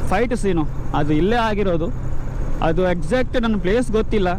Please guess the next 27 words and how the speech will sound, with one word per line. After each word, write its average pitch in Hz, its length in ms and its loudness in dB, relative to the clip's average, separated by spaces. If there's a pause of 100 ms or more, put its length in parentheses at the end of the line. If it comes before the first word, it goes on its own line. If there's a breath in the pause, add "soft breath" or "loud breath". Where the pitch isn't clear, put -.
(280)
ಅದು, 190 520 0 (580 loud breath)
ಆ, 185 80 2
ಶೂಟ್ 302 280 0
ಆಗಿರೋ 294 240 0
ನಾನು 262 300 0
ಕೂಡ 262 140 2
ಹೋಗಿದ್ದೆ. 220 480 0 (680)
ಸಾಯಿ 190 180 2
ಕುಮಾರ್ 208 260 0
ಸರ್ 185 220 0
ಆಗಿರ್ಬೋದು, 175 540 2
ಹೀರೋ 180 240 2
ಆಗಿರ್ಬೋದು, 170 320 0
ಹೀರೋ 190 180 2
ಹೆಸ್-, 185 200 0
ಆ, 156 200 0
ನಿರೂಪ್ 202 360 0
ಭಂಡಾರಿ 226 320 0
ಆಗಿರ್ಬೇಕು 180 500 0
ಮೇ 160 140 2
ಬಿ 151 100 2
ಅವರ 147 160 2
ಹೀರೋ 147 340 2
ಹೆಸರು. 147 540 -2 (4000)
ಮಾತ್ರ 147 260 0 (480)
ಪ್ಲೇಸ್ 240 300 2
ಮಾತ್ರ 226 260 0